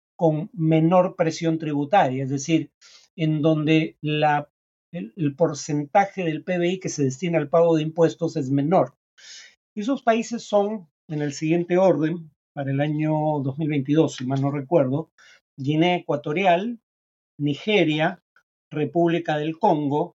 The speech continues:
Bangladesh y República Democrática del Congo. Su presión tributaria en los cinco casos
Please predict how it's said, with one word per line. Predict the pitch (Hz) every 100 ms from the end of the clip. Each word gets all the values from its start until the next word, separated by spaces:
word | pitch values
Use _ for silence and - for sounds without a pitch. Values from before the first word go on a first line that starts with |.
| -
Bangladesh | 147 160 151 156 156 185 185 - - -
y |
República | 139 143 135 160 160 156 143
Democrática | 135 135 151 139 127 139
del | 139 135
Congo. | 196 131 117
Su | 127 143
presión | 156 147 190
tributaria | 190 175 160 196 196 180
en | 143
los | 131
cinco | 180 175 175
casos | 196 160 165 175